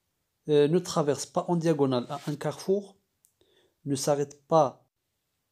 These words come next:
et ne fait pas de demi-tour sur le passage pour piétons, ne traverse pas devant les camions, إلى آخره.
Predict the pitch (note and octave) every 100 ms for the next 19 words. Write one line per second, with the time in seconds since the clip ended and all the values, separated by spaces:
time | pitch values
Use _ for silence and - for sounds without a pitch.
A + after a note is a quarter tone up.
0 | _ - E3+ D#3+ D#3 - D#3 - D#3+ D3+
1 | - - C3 C#3 C#3 D3 C#3+ C#3 D#3+ C3+
2 | B2 - - - D3 C3+ C3 - C3 C3+
3 | C3 C3+ C3+ C#3+ C3 D#3+ F#3 F#3 _ _
4 | _ _ _ - E3 E3+ - E3 C#3+ C3
5 | - _ C#3+ C3+ B2+ A#2+ B2 A#2+ A#2+ A#2
6 | D3 C#3 D3 E3+ F3+ F3+ - _ _ _
7 | _ _ _ _ _ _ _ F#3+ E3 D3+
8 | C#3 - B2+